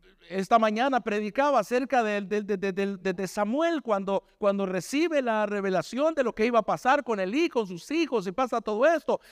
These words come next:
Viene esa batalla, mueren ellos en la, en la batalla, los hijos de Elí, y allá cuando el sacerdote le dice la noticia, se va de espaldas, se desnucó, murió.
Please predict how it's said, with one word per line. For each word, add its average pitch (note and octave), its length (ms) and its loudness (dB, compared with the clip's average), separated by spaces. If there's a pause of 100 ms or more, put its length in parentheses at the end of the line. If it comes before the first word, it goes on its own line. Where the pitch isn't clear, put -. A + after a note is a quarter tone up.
Viene C#4 260 0
esa A#3 180 0
batalla, B3 600 2 (180)
mueren B3+ 580 2
ellos C4 380 -2
en G#3 120 -4
la, G3 180 -2 (120)
en G3+ 140 -4
la G3+ 80 4
batalla, B3 460 0
los G3+ 180 -4
hijos A#3+ 300 -2
de G3 60 -2
Elí, C4+ 440 -2
y A3 140 -2
allá B3+ 520 2 (140)
cuando G#3+ 240 0
el F#3+ 80 -2
sacerdote G#3+ 600 0
le G#3+ 160 -2
dice C4 300 -2
la G#3+ 120 0
noticia, A3+ 560 -2
se G3 140 -4
va G#3 120 4
de G3 100 -2
espaldas, B3+ 560 2
se G#3+ 120 -2
desnucó, A3 500 2
murió. A#3+ 680 0